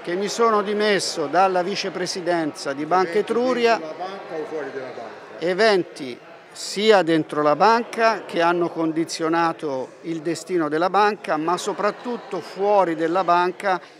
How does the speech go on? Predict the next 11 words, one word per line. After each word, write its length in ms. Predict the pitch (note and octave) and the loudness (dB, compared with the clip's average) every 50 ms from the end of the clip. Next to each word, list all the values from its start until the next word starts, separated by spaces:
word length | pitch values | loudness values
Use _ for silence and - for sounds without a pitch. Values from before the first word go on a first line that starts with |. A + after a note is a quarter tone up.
| - | -18
che 140 | - - E3+ | -8 -4 -2
ne 120 | E3 F3 | 0 2
hanno 260 | F#3 F3+ F3 E3 D#3+ D#3 | 2 2 2 0 -2 -2
decretato 760 | D#3+ E3+ E3 F#3 F3 D#3+ D#3+ D3+ D3 C#3+ C3+ - C#3 B2+ - - | -4 -4 -4 -6 -8 -6 -4 -2 -2 -2 -2 -4 -10 -12 -12 -8
la 140 | C#3+ C#3 | -8 -8
fine. 540 | B2+ - - C#3+ B2+ A#2+ A#2+ A#2 A2 - - - - - - - - - - - - - - - - - - - | -8 -8 -12 -10 -8 -8 -8 -8 -8 -12 -14 -18 -20 -20 -20 -20 -20 -20 -20 -20 -20 -20 -20 -20 -20 -20 -20 -18
Io 300 | - - G#3+ A3 G3+ F3 F3 | -12 -2 0 2 2 2 -2
spero 540 | - - - - - A3+ G#3+ G3+ F3 D#3+ D3 | -4 -8 -4 0 2 4 6 6 6 4 2
che 140 | C#3+ D#3+ | 0 -4
questo 320 | D#3 F#3+ G3 F#3 - - - | -4 -4 -6 -4 -4 -6 -6
processo 920 | - G3 G#3+ G3+ - - G#3+ G#3+ A3 G#3+ - - - C4 C4+ C4 B3+ | -4 -4 -4 -4 -4 -2 0 0 0 -2 -4 -8 -6 -4 -4 -4 -4